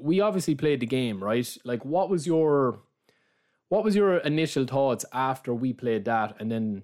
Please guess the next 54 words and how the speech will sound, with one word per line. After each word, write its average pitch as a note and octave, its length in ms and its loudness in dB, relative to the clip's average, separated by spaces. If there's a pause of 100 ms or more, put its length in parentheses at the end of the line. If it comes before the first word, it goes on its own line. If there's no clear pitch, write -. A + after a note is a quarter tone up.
you A#2+ 120 -4
know, A2 100 0
V A2 220 -4
zero A2+ 220 -2
point G#2 220 -6
nine G#2+ 220 -2
came G2+ 180 -8
out, C#3 540 -2 (100)
and G#2+ 380 -6
we A#2 200 -4
had A2+ 180 -4
to A2 80 -8
kinda A2 260 -6
deal A2+ 180 -4
with G#2 140 -6
the G#2 80 -10
whole, G#2+ 440 0 (600)
you C3 80 0
know, G#2 320 -2
what - 160 -2
did, C3+ 180 -6
what, D3+ 220 -2
what E3+ 180 0
did D3 140 -6
you E3+ 80 0
guys D3+ 260 2
play? E3 240 2
You A2+ 140 0
know, B2+ 120 2
these C3+ 200 0
weren't B2+ 240 -2
your A#2 80 -2
impressions A2+ 480 -6
or G#2+ 80 -4
whatever. G#2 420 -4 (320)
Compared D3+ 380 0
to C#3 80 -2
now, B2 340 0
when G#2 300 -4
V A#2+ 160 0
one A#2 240 2
is G#2 140 0
out, G2+ 340 -2
and A2 100 -4
we B2 140 0
can A2+ 260 -2
probably G#2+ 320 -2
see A#2 220 -2
a G2 60 -2
lot G#2 280 -2
of G2+ 160 -8
what G#2+ 220 -2
we G#2+ 140 -6
played G2+ 480 -4